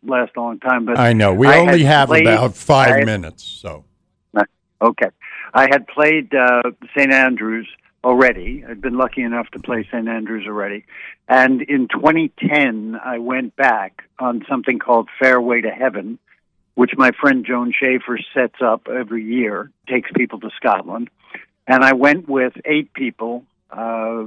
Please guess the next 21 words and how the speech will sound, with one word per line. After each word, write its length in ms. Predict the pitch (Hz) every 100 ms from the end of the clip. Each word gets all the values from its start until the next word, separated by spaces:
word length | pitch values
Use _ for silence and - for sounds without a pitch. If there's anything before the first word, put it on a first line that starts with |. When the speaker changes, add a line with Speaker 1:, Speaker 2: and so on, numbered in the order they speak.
| 113
Speaker 1:
and 560 | 113 120 113 113 104 107 135 123
we 160 | 131
had 180 | 131 127
a 160 | 120 110
ridiculously 880 | 127 117 117 - 139 139 120 - 123
great 360 | 104 120 120 -
time. 380 | 113 92 90 147 _ - _ _ _ -
And 280 | 135 131 123
the 80 |
last 400 | 120 131 147 139 139
night 260 | 139 131
we 160 | 127 123
were 160 | 117 117
there, 500 | 139 151 127 117 120
we 200 | 113 107
had 320 | 127 127 104
kind 220 | - 131
of 80 | 113
our 160 | 117 110 -
farewell 580 | 143 135 131 123 120 117
dinner, 500 | 98 131 120 104 110